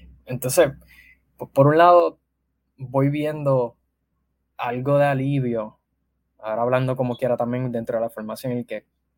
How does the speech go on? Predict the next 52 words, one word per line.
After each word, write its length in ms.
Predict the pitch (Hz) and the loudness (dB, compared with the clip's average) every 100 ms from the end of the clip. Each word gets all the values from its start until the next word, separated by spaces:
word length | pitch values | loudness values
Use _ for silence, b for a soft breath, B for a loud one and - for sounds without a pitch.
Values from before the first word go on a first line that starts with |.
| _ _ | _ _
por 120 | 117 | -10
lo 80 | 110 | -6
académico 540 | 107 107 120 139 139 | -6 -4 -2 0 -2
sea 180 | 139 135 | 0 0
de 60 | 135 | 0
esa 140 | 143 | -2
manera, 440 | 135 147 139 120 - _ _ _ | -2 -2 -2 -4 -8 _ _ _
pero 220 | 113 110 | -6 -6
por 160 | - 110 107 113 | -8 -12 -12 -14
el 120 | - | -12
otro 220 | 110 110 127 | -12 -6 -2
lado, 460 | 123 127 123 117 _ _ _ | 0 0 -2 -6 _ _ _
las 120 | - | -14
otras 260 | 120 - 139 | -12 -12 -8
partes 400 | 120 120 - 113 | -8 -6 -6 -6
de 60 | |
la 100 | 117 | -8
formación, 420 | 107 107 101 - 117 | -8 -12 -12 -10 -10
lo 60 | |
espiritual, 480 | 113 - 104 113 113 | -10 -16 -12 -8 -6
lo 100 | 110 | -8
humano, 300 | 107 113 110 | -8 -8 -6
lo 100 | 107 | -10
pastoral, 500 | - - - 113 120 _ _ _ _ | -14 -14 -8 -8 -8 _ _ _ _
se 220 | _ - 110 | _ -8 -6
evalúan 360 | 110 117 123 | -4 0 0
de 60 | 131 | 2
una 220 | 131 131 | 0 0
forma 240 | 131 127 | -4 -4
diferente, 480 | 127 127 127 143 135 | -4 -4 -2 -2 -4
siempre 340 | 117 107 113 127 | -8 -12 -6 -6
buscando 400 | 131 135 131 123 | -6 -6 -4 -2
la 80 | |
unidad 320 | 123 123 120 127 | -2 -2 -2 -2
dentro 340 | 127 127 123 | -4 -4 -4
de 80 | 117 | -4
las 100 | 117 | -6
cuatro. 420 | - 170 - - _ _ _ _ _ | -2 -2 -2 -10 _ _ _ _ _
Me 120 | 117 | -10
recuerdo 360 | 113 113 113 117 | -8 -6 -6 -4
por 120 | 127 | -2
lo 60 | 123 | -2
menos 200 | 131 131 | -2 -4
siempre 260 | 127 120 123 | -6 -2 -2
a 120 | 120 | 0
Padre 280 | 120 117 113 | -2 -2 -4
Carlito 380 | 110 117 - | -6 -8 -12
Santiago, 500 | 113 117 107 127 127 | -14 -14 -8 -2 -2
que 80 | 120 | -4
nos 120 | 113 107 | -10 -12
decía 320 | 110 - 113 | -14 -10 -6
de, 500 | 120 110 107 - | -6 -6 -10 -18